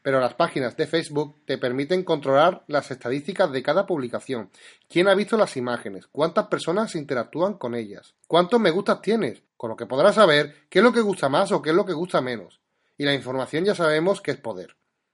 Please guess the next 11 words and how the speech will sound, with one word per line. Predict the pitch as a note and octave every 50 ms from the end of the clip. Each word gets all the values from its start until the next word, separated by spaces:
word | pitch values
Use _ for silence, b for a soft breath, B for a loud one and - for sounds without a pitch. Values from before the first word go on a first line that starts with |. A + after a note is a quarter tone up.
| _ _ _ -
Aparte, | B2+ A2+ C3 C#3+ D#3 D3 G#3 G#3 A3 G#3+ B B B B
si | _ - D3
a | C3
la | B2+
gente | B2 - C#3 C3+ D#3 F#3
le | F#3
gusta | F3 F3+ F3+ - C3+ A#2+
tu | A#2
estilo | G#2+ - - C3 D3+
de | D#3
fotografía, | D3+ E3+ D#3 F3+ E3+ E3 - C#3 C3 C3 C3 C3 b